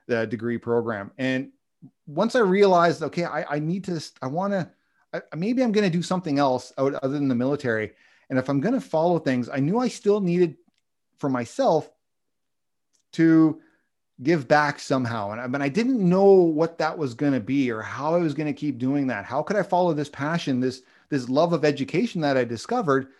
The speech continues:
How could I keep doing that forward in a realistic sense? Because the, a very large fear that I think most people have when they get to the end of a large education program is,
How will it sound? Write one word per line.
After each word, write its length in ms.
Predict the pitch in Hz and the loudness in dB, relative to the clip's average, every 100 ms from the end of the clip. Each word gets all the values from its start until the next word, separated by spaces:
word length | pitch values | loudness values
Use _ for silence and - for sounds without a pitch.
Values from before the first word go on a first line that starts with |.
| _ _ | _ _
How 140 | 160 | -4
could 140 | 180 190 | -2 -2
I 60 | |
keep 240 | 190 185 135 | -4 -4 -4
doing 240 | 147 156 | -2 -2
that 160 | 135 123 | -2 -4
forward 320 | - 160 156 | -2 2 2
in 120 | 185 | 0
a 120 | 156 | -2
realistic 640 | 143 156 190 160 156 - 131 | -2 0 0 0 -2 -4 -8
sense? 300 | - 131 - | -4 -4 -4
Because 380 | 135 135 147 123 | -8 -4 -4 -4
the, 120 | 135 - _ - | -8 -10 _ -8
a 80 | 127 | -6
very 320 | 135 208 208 | -2 -2 0
large 320 | 156 147 127 | 0 0 -2
fear 320 | - 277 226 | -6 -4 -2
that 180 | 143 135 | 0 -2
I 60 | 147 | -4
think 240 | - 185 | -8 -6
most 280 | 170 160 180 | -4 -2 -2
people 260 | 185 180 131 | -4 -6 -4
have 240 | 147 180 | -2 -2
when 100 | 160 | -2
they 80 | 131 | -4
get 160 | 143 143 | -4 -6
to 60 | |
the 100 | 123 | -4
end 160 | 131 151 | -2 0
of 160 | 131 | 0
a 80 | 117 | 0
large 480 | 113 113 131 135 127 | -2 0 0 0 -2
education 600 | 131 120 113 180 226 170 | -8 -10 -8 -8 -6 -6
program 500 | - 127 117 120 120 | -2 0 0 -2 -2
is, 240 | 123 123 | -2 -2